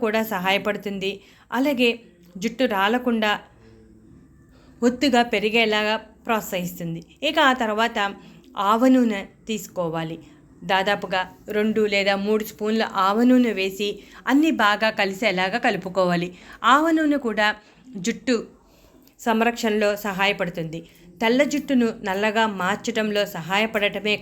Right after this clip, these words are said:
కాకుండా తెల్ల జుట్టు రాకుండా కూడా చేస్తుంది.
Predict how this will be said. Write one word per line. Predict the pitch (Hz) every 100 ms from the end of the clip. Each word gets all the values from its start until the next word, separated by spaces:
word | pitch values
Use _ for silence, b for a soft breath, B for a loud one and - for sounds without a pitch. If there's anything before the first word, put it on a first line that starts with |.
| 170
కాకుండా | 170 175 233 208 190 180 B B -
తెల్ల | 233 269 320
జుట్టు | 320 - 247 196
రాకుండా | 208 240 294 285 285 277
కూడా | 208 208 208 175 B B - -
చేస్తుంది. | 220 - 180 170